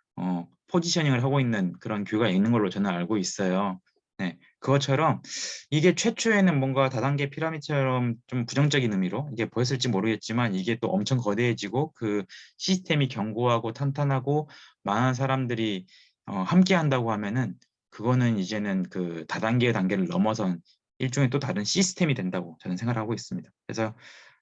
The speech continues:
결론적으로 저도 지금 갈라게임즈에 어느 정도 투자를 하고 있는 상황인 거고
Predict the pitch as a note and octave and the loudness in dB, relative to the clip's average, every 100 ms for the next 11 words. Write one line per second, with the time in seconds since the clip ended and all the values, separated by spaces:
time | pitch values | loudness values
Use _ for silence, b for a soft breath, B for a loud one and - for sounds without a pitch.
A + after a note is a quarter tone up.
0 | _ _ _ - B2+ D3+ D3+ C#3+ C#3+ B2+ | _ _ _ -2 0 2 2 2 2 0
1 | A#2+ A#2+ A#2 A2 B2 B2 C3 A#2+ A2+ G#2 | -2 -2 -2 0 -2 0 -2 0 -2 -4
2 | A2+ A2+ A2+ - D3+ C#3+ C#3 C#3+ A2 B2+ | -4 -4 -6 -2 0 2 2 0 0 0
3 | C#3+ C#3 C3 G2 D3+ B2 | 2 2 0 -4 -4 -4